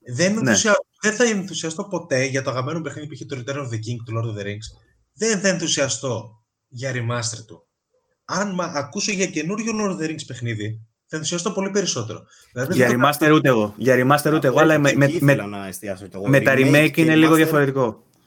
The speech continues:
Speaker 1: Ναι, τα
Speaker 3: Για
Speaker 1: remake
Speaker 3: παράδειγμα,
Speaker 1: δεν
Speaker 3: Resident Evil δύο. Εμένα από τα αγαπημένα μου παιχνίδια το παλιό και το, ο, λάτρεψα το καινούριο.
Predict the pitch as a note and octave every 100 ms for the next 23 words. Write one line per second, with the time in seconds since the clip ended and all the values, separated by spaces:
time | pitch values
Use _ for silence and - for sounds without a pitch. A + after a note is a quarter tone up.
0 | - C#3+ C3 C3 B2 C#3+ D3+ C3+ D#3 D#3
1 | D3+ B2+ D#3 A2 D#2+ _ _ - A2 D3
2 | D#3+ D#3 D3 D#3+ E3 D3 E3+ D#3+ C3+ A#2+
3 | A2+ A#2+ D#3 C3+ B2 _ _ B2 B2 -
4 | C3+ B2 E3+ G3 A#2 F#2 F2 G2+ F2+ G#2
5 | G2 E2+ D#2+